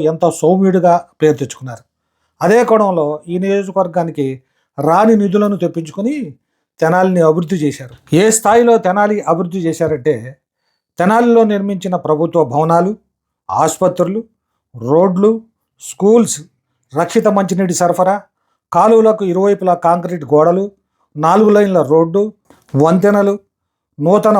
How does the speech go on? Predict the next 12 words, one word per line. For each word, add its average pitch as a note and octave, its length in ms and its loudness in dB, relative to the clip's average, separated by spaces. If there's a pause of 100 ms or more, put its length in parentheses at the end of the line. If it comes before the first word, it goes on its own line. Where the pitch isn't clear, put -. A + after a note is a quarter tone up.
(100)
మార్కెట్, F3+ 360 -2 (560)
పార్కులు, F#3 480 0 (680)
చెంచుపేటలోని G3+ 840 2
ఇండోర్ F#3 320 2
స్టేడియం, G3 320 -4 (140)
నాదరపేటలోని F3+ 720 0 (100)
అవుట్‌డోర్ F3 380 2
స్టేడియం, E3+ 300 0 (280)
ఇలా D#3 120 2 (120)
చెప్పుకుంటూ F3 420 -2 (100)
పోతే E3+ 240 2 (480)
ప్రతిదీ F3+ 420 2